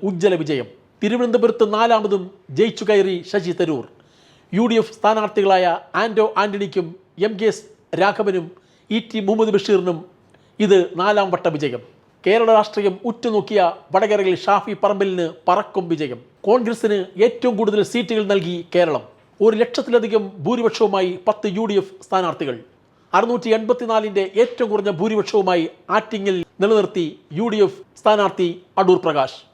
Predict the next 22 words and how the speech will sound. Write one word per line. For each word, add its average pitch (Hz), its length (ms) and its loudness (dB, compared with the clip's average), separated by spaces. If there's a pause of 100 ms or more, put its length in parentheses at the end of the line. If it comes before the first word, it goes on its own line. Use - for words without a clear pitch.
(180)
ഇവിടെ 196 160 2 (120)
കേന്ദ്രമന്ത്രി 220 520 0 (220)
വി 214 80 -2 (160)
മുരളീധരൻ 208 440 0 (120)
എത്തിയത് 190 360 0 (300)
മൂന്നാം 185 340 2
സ്ഥാനത്ത്. 135 380 -4 (380)
മണ്ഡലങ്ങളിൽ 233 520 -2
മലപ്പുറത്തും 226 560 0
വയനാട്ടിലും 220 520 0 (160)
മൂന്ന് 240 200 -2
ലക്ഷത്തിന് 220 340 -4
മുകളിലും 196 340 0 (280)
എറണാകുളത്തും 220 600 0
പൊന്നാനിയിലും 214 580 0 (460)
രണ്ട് 226 240 0
ലക്ഷത്തിന് 220 400 0
മുകളിലുമാണ് 202 480 0 (240)
യു 202 120 -2
ഡി 190 120 2
എഫ് - 180 -12
ഭൂരിപക്ഷം. 165 380 -2